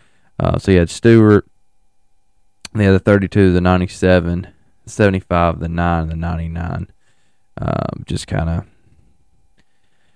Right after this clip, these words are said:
kinda stuck 'em in there. Typical stuff that happens at Daytona. Somebody gets turned in front of the field. Everybody kinda piles in, and it is what it is. So we had that. Um, pretty tough wreck there for them.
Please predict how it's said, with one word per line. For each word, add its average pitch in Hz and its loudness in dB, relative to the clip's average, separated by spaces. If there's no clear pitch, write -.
kinda 107 0
stuck 98 0
'em 101 0
in 104 2
there. 104 2
Typical 120 0
stuff 127 2
that 120 -2
happens 123 -2
at 107 0
Daytona. 117 0
Somebody 104 -4
gets 104 -6
turned 104 -2
in 104 -6
front 110 -4
of 101 -6
the - -20
field. 110 2
Everybody 95 0
kinda 101 -4
piles 87 -2
in, 101 -2
and 90 -8
it 117 6
is 147 10
what 160 10
it 160 10
is. 139 8
So 104 4
we 135 4
had 135 6
that. 139 8
Um, 90 -2
pretty 95 0
tough 98 -2
wreck 92 2
there 95 2
for 90 -6
them. 90 0